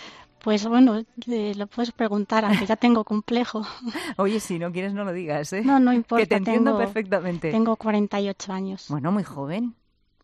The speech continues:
Speaker 1: Bueno, bueno, estoy en la cuarta edad ya.
Speaker 2: Y hace tres años que te diagnosticaron Parkinson.
Speaker 1: Sí.
Speaker 2: No pensamos, ¿verdad? ¿verdad? A veces que el Parkinson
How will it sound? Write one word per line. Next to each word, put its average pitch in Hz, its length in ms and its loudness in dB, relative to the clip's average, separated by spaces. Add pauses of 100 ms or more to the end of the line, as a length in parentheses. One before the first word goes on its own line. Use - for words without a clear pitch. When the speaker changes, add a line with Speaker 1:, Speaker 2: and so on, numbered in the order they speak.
Speaker 1:
Bueno, 196 300 -6
bueno, 202 180 -6
estoy 220 240 -4
en 208 120 -2
la 202 240 -2 (140)
cuarta 208 300 -2
edad 190 180 -2
ya. 190 280 -10 (320)
Speaker 2:
Y 175 120 -2
hace 160 180 -4
tres 202 200 -6
años 247 220 -4
que 180 120 -8
te 160 120 -6
diagnosticaron 156 680 -6
Parkinson. 139 680 -10 (300)
Speaker 1:
Sí. 208 280 -12 (380)
Speaker 2:
No 190 140 -4
pensamos, 196 420 -2
¿verdad? 151 340 -4
¿verdad? 160 300 -6
A - 20 -6
veces 170 260 -8
que - 80 -10
el 151 60 -8
Parkinson 151 560 -6